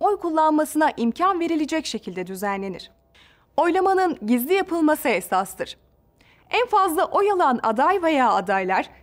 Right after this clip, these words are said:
çalışan temsilcisi veya temsilcileri olarak ilan edilir. Seçim sonuçları itibarıyla beş yıl geçerlidir.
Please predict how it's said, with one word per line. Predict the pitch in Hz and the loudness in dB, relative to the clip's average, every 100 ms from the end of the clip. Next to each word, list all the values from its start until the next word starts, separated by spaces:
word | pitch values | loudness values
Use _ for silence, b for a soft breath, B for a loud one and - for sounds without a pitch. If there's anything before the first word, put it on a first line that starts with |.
| - | -4
çalışan | 370 370 427 415 | 0 0 2 0
temsilcisi | 330 311 254 294 240 247 415 320 | 0 -4 -2 -4 -4 -4 -4 0
veya | 262 226 | 2 2
temsilcileri | 214 226 226 262 226 233 359 | 0 -2 -2 -4 -4 -4 -2
olarak | 370 339 320 339 | -2 0 -2 -2
ilan | 208 196 185 | -8 -4 -4
edilir. | 190 196 214 185 _ _ _ _ b b b | -4 -6 -6 -8 _ _ _ _ b b b
Seçim | - 233 - 311 403 B - | -6 -4 -4 -6 -8 B -4
sonuçları | 349 370 - 370 415 | -2 -2 -2 0 0
itibarıyla | 427 262 247 214 190 170 202 330 - _ 226 | -2 0 0 0 -2 -2 0 0 -4 _ -2
beş | 226 220 202 | -2 -2 -8
yıl | 185 | -6
geçerlidir. | 180 - 202 196 180 - | -8 -6 -6 -6 -8 -12